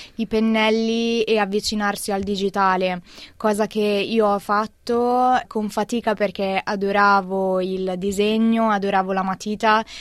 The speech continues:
però mi sono innamorata anche del digitale. Quindi in realtà continuare a disegnare, farsi vedere, conoscersi e conoscere le persone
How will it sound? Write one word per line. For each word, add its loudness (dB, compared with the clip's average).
però 6
mi 2
sono -2
innamorata 2
anche -2
del -2
digitale. -2
Quindi 2
in 0
realtà 2
continuare 2
a 2
disegnare, 2
farsi -2
vedere, 2
conoscersi 0
e -2
conoscere 0
le 0
persone -2